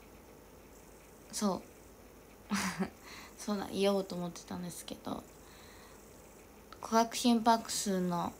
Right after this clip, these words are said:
特典会のね、四時抽選販売がスタートしまして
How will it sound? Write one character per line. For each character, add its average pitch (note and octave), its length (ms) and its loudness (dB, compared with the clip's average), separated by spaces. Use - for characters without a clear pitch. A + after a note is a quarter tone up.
特 - 220 -10
典 G3 260 2
会 F#3 260 0
の F3+ 160 0
ね、 G3+ 260 2
四 G#3+ 180 10
時 B3+ 240 8
抽 C4 300 8
選 A#3+ 320 8
販 A3+ 240 6
売 F3+ 240 2
が - 160 -6
ス - 80 -8
タ G#3 120 2
ー F#3+ 80 2
ト - 120 -8
し - 160 -6
ま F3+ 140 -2
し - 100 -12
て - 240 -8